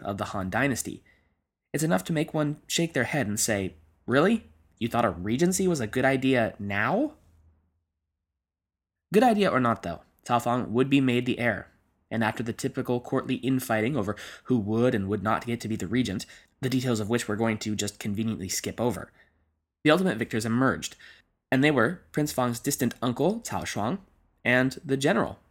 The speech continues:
Sima Yi, picked by the emperor as co-regents. General Sima arrived at Luoyang in late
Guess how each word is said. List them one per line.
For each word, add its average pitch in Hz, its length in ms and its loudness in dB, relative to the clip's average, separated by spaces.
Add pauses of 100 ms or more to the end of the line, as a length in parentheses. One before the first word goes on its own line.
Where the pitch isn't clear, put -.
Sima 110 400 0
Yi, - 220 -4 (800)
picked - 240 0
by 120 140 6
the 180 140 2
emperor 101 460 -4
as 113 240 0
co-regents. - 760 -6 (1600)
General 185 240 6
Sima 120 340 4
arrived 131 340 4
at 147 100 0
Luoyang 120 460 2
in 110 140 -2
late 117 380 -2